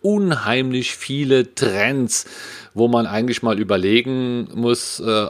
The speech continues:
ob man die mitmacht. Also man kann nicht jeden Trend mitmachen, ja. Irgendwann gab's mal kein Instagram, dann gab's das, viele haben mitgemacht, schöne Sache. Aber es gibt ja auch ganz andere Sachen, wie zum Beispiel Messenger-Marketing. Nutzt du Messenger-Marketing, ja?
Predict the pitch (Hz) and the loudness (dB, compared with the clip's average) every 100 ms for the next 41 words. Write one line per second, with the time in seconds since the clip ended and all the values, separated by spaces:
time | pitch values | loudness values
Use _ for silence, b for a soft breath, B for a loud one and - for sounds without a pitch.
0 | - - 123 127 127 190 - 110 - 123 | -2 -2 0 0 2 0 0 0 2 2
1 | 120 110 110 - 131 139 - 104 120 175 | 4 2 0 0 0 -2 -4 0 0 2
2 | 120 - - 92 90 - - 98 - 92 | 0 -2 -4 -4 -4 -8 -8 -8 -6 -6
3 | 95 156 208 175 101 110 143 B B B | -4 -2 -2 -2 0 0 -2 B B B
4 | - 120 113 107 101 101 - 92 - 104 | 2 2 4 2 2 0 -2 -2 2 2
5 | 123 147 - 147 135 139 165 160 123 - | 2 0 0 0 2 0 0 -4 -4 0
6 | 170 - - 156 - - - 113 104 90 | 0 0 0 0 0 -6 -2 2 2 0
7 | 123 - 160 160 - - - 95 92 110 | -2 -2 2 2 0 -2 0 2 0 0
8 | 113 151 B B B - 104 104 - - | -2 -4 B B B -2 2 2 2 0
9 | - 95 95 90 - - 98 - 151 147 | 2 2 0 -2 -4 -4 -2 0 2 2
10 | 117 104 107 - 98 98 - 110 98 95 | 2 0 -2 -2 -4 -4 -2 -2 -2 0
11 | 101 147 202 143 120 104 90 98 - - | 0 2 2 2 0 0 -2 -2 -2 -2
12 | 98 95 143 208 - - 160 208 226 123 | -2 2 2 2 -2 -2 0 2 2 4
13 | 127 - 190 - 165 156 156 151 147 160 | 2 2 -2 -2 -2 -2 -4 -4 -4 -4
14 | 156 120 127 | -2 -2 -2